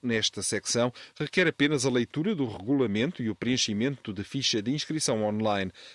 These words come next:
Em alternativa, pode ser preenchida em P D F e enviada por e-mail para teatro estúdio fonte nova arroba gmail ponto com ou por correio para Rua Doutor Sousa Gomes, onze, dois mil e novecentos,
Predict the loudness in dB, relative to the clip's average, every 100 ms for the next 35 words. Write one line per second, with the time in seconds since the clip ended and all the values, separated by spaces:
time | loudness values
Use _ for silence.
0 | -4 0 0 -2 -6 -4 -2 -2 0 -2
1 | -2 -2 -2 -2 0 0 0 0 0 0
2 | -2 0 0 2 0 -2 -6 -16 -8 -2
3 | -2 0 2 2 0 -4 -4 -2 0 -2
4 | -2 -2 0 -2 0 0 0 -8 -4 -4
5 | -4 -6 -6 -2 0 2 2 0 0 0
6 | 0 0 2 2 0 0 -2 -6 0 0
7 | 0 -4 -16 -6 -4 -2 -2 -2 0 4
8 | 4 4 -2 2 2 4 2 0 0 0
9 | 0 -2 0 0 0 2 2 2 0 2
10 | 2 0 -2 -6 -6 -2 0 0 0 2
11 | 2 0 0 0 0 -4